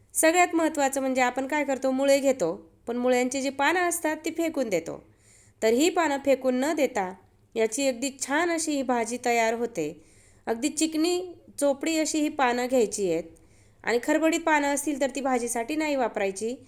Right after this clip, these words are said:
स्वच्छ धुवून घ्यायचे हे पानं आणि अगदी कवळेच पानं घ्यायचे आहेत आणि अगदी व्यवस्थित आपण पालक कापतो, त्या प्रकारे कापून घ्यायचे आहेत. इथे तुम्ही बघू शकतात, पालकप्रमाणे मी मुळ्याचे पानंही अगदी व्यवस्थित असे कापून घेतले आहेत. मुळा आणि मुळ्याचे पानं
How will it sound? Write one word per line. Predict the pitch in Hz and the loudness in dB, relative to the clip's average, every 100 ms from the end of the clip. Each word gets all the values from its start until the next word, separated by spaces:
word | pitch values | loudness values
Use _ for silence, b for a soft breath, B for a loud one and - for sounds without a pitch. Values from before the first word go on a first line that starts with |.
| b b - | b b -2
स्वच्छ | 269 269 302 | 0 0 0
धुवून | 285 294 320 | 2 4 4
घ्यायचे | 311 214 220 | 4 2 2
हे | 220 | 0
पानं | 208 202 240 | 2 0 0
आणि | 277 294 | 0 -2
अगदी | 285 285 | -4 -4
कवळेच | - 285 285 311 320 | 0 2 2 2 0
पानं | 302 254 240 | 0 0 0
घ्यायचे | 240 233 196 180 | 2 0 0 -2
आहेत | 175 - b b b b | -4 -6 b b b b
आणि | 233 277 | 2 2
अगदी | 277 311 | 2 0
व्यवस्थित | 311 330 330 320 254 | 2 2 2 0 0
आपण | 226 254 | 0 0
पालक | 254 247 240 254 - | 2 2 2 0 -2
कापतो, | 277 269 180 165 - - | -6 -4 -6 -6 -8 0
त्या | 262 | 0
प्रकारे | 269 247 349 294 | 2 -2 0 -2
कापून | 294 247 240 226 | -2 -4 -2 -2
घ्यायचे | 226 202 - 175 | 0 0 0 -4
आहेत. | 165 - b b b b b | -4 -8 b b b b b
इथे | 254 302 285 | -2 -2 -2
तुम्ही | 277 | -2
बघू | 254 233 233 | 0 -2 -2
शकतात, | 294 330 330 233 | -2 -2 -2 -4
पालकप्रमाणे | 240 226 233 233 247 240 240 262 | 0 0 0 -2 -2 -2 -2 0
मी | 247 | 0
मुळ्याचे | 233 226 220 247 | 0 0 2 0
पानंही | 233 202 202 202 277 | 0 -2 -2 -2 -2
अगदी | 233 208 | -2 -2
व्यवस्थित | 202 190 190 220 196 | 0 -2 -4 -6 -6
असे | 196 330 - b b b | -4 -6 -6 b b b
कापून | 262 254 262 247 | -2 0 0 0
घेतले | 233 226 170 156 | 0 0 -2 -6
आहेत. | 165 - b b b b b | -6 -12 b b b b b
मुळा | 269 320 | 4 6
आणि | 330 302 294 | 6 4 4
मुळ्याचे | 277 254 254 262 | 4 4 4 2
पानं | 262 233 233 | 2 0 0